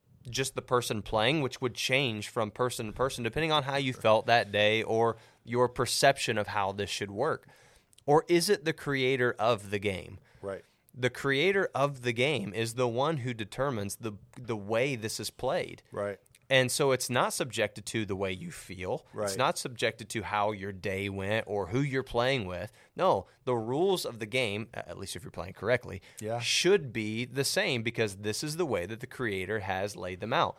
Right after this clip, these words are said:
Speaker 2: Yeah.
Speaker 1: A-, and so when we take that perspective into an eternal creation perspective, you can start to see, well, wait a minute, I'm created. I-,
Speaker 2: Right.
Speaker 1: I'm not the creator of life, and so therefore,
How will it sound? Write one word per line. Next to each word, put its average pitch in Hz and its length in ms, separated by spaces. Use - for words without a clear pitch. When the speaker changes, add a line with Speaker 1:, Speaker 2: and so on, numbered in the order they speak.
Speaker 2:
Yeah. 98 120
Speaker 1:
A-, 135 220
and 127 160
so 143 180
when 127 140
we 117 140
take 185 300
that 127 260
perspective 92 720
into 143 380
an 101 120
eternal 131 640
creation 110 640
perspective, 92 640
you 143 140
can 143 120
start 147 300
to 135 80
see, 185 240
well, 117 320
wait 185 160
a 123 60
minute, 90 260
I'm 170 320
created. 117 800
I-, 117 40
Speaker 2:
Right. - 100
Speaker 1:
I'm 147 300
not 127 320
the 107 80
creator 113 580
of 101 540
life, 104 580
and 117 160
so 117 140
therefore, 117 680